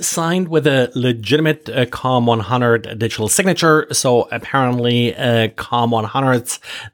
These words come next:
software development process here, uh, was compromised that allowed for the backdoor to be included, which then, of course, installs, uh, malware on any system installing the Com one hundred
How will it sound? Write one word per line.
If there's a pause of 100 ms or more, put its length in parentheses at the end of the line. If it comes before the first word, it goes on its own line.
(140)
software
development
process
here,
uh,
was
compromised
that
allowed
for
the
backdoor (300)
to
be
included,
which
then,
of
course,
installs,
uh,
malware (280)
on (200)
any
system
installing
the
Com
one
hundred